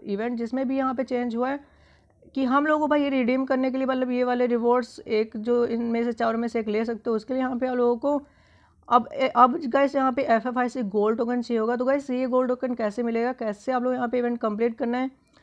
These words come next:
and यहाँ पे जितने भी आपके डाउट है सब कुछ इस वीडियो में क्लियर कर दूंगा। तो गाइस वीडियो को पूरा देखना and वीडियो अगर अच्छी लगे तो प्लीज़ वीडियो को लाइक ज़रूर से कर देना।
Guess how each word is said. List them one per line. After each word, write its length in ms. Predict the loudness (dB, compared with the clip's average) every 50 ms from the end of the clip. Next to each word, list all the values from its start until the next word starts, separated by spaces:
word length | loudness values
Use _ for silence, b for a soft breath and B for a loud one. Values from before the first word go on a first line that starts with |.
| b b b b 0
and 200 | 2 2 4 4
यहाँ 140 | 4 2
पे 80 | 2 0
जितने 220 | -2 -2 0 0
भी 60 | 2 2
आपके 220 | 2 0 0 0
डाउट 240 | 2 2 2 2 2
है 60 | 0
सब 200 | -2 -2 -4 -4
कुछ 140 | -4 -4 -4
इस 100 | -4 -4
वीडियो 240 | -4 -2 -2 0 0
में 120 | -2 -2
क्लियर 240 | -2 -2 -2 -2 -2 0
कर 140 | -2 -2
दूंगा। 220 | -2 -2 -2 -2 -2
तो 60 | 0
गाइस 200 | -2 -2 -2 -2
वीडियो 280 | -4 -2 0 0 0 0
को 100 | 0 -2
पूरा 280 | -2 -2 -2 -2 -2
देखना 360 | -2 -2 -4 -4 -4 -6 -4 -4
and 240 | -4 -4 -4 -4 -4
वीडियो 220 | -2 0 0 0
अगर 100 | 0 0
अच्छी 160 | -2 -2 -4
लगे 120 | -4 -4 -4
तो 60 | -4
प्लीज़ 220 | -4 -6 -6 -4
वीडियो 200 | -4 -4 -2 -2
को 100 | -4 -2
लाइक 200 | -2 -4 -4 -4
ज़रूर 300 | -6 -6 -4 -2 -4 -4
से 140 | -4 -6 -6
कर 180 | -4 -4 -2 -2
देना। 260 | -2 -2 -2 -4